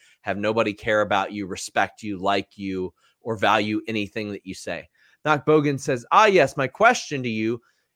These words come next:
is at this fine press conference, why have you not <laughs> fired Velveteen Dream yet?" Rock Hard says,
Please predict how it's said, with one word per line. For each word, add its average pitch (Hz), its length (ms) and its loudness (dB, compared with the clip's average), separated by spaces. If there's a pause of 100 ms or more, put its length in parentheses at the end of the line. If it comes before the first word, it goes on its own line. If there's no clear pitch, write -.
is 143 160 -2
at 123 100 -6
this 127 160 -6
fine 226 260 0
press 143 260 0
conference, 120 420 -2
why 170 160 6
have 156 160 2
you 160 100 0
not 143 320 -2
<laughs> - 60 -12
fired 135 300 0
Velveteen 110 720 -4
Dream 95 440 -6
yet?" 90 180 -12 (1600)
Rock 123 260 4
Hard 127 320 2
says, 110 320 -2